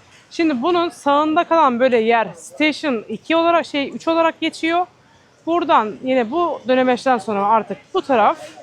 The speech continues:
bu taraf tam olarak Station iki, yani ikinci istasyon olarak geçiyor. İkinci durak diye geçiyor.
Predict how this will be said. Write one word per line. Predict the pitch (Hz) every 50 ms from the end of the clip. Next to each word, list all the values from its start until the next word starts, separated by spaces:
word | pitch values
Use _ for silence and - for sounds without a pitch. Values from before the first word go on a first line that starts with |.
| - - - - - - - - - -
bu | 349
taraf | - - 269 247 214 202 -
tam | 285 302 285
olarak | 254 240 240 254 339 370 - -
Station | - 339 - - 311 294 - - 349
iki, | 339 269 - 214
yani | 208 240 240 254 285 330
ikinci | 311 294 - 311 285 277 302
istasyon | 262 - - 254 220 - 247 233 214
olarak | 208 202 196 - -
geçiyor. | 226 214 - - 240 262 330 403 403 - - - - - - _ - - - - - - - - -
İkinci | - 208 - 302 269 302 240
durak | 262 254 226 196 - -
diye | 208 196
geçiyor. | 190 190 190 - - 214 233 302